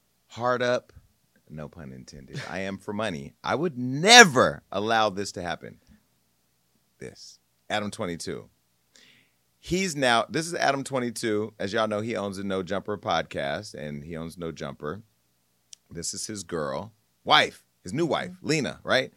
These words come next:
Speaker 2: Mm-hmm.
Speaker 1: Okay, and this is Jason Love. Now, Jason is no relation to me, and ain't no love between these guys. <laughs> Adam twenty-two basically has been with this girl for a while. They ended up getting married. After they got married,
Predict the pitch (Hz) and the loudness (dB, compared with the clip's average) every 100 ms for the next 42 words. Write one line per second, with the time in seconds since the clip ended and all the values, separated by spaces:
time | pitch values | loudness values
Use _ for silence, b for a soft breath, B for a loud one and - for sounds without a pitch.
0 | B 196 196 196 B 90 104 - 92 101 | B -12 -12 -14 B -10 -8 -6 -6 -6
1 | 117 190 302 277 - 170 131 101 139 135 | -4 4 10 10 10 2 0 4 4 4
2 | - 123 117 95 90 98 92 87 90 85 | 0 0 4 4 4 2 2 0 -2 4
3 | 202 240 220 202 160 143 143 170 190 180 | 4 4 0 0 -2 0 4 6 6 6
4 | 170 175 165 156 165 151 139 151 - 90 | 6 4 0 -2 0 0 -2 -6 -8 -4
5 | 113 160 170 175 175 180 190 202 196 196 | 0 2 4 4 6 8 10 10 10 12
6 | 180 135 151 165 160 156 160 127 92 80 | 10 6 -2 0 0 0 0 4 4 2
7 | - - - 175 208 - 185 180 - 170 | -6 -6 4 4 4 4 4 4 2 2
8 | 156 135 143 - 151 139 135 110 120 110 | 4 4 4 2 -2 0 0 0 0 0
9 | 120 127 104 113 113 110 110 - 107 95 | -2 -4 -2 2 6 6 4 2 2 4
10 | 101 104 101 131 139 127 107 113 107 98 | 6 6 4 2 2 0 0 -2 0 0
11 | 95 95 95 92 - b b b 135 160 | 0 2 2 0 -2 b b b 4 6
12 | 170 147 131 131 117 110 110 107 107 | 6 2 4 4 4 2 4 4 2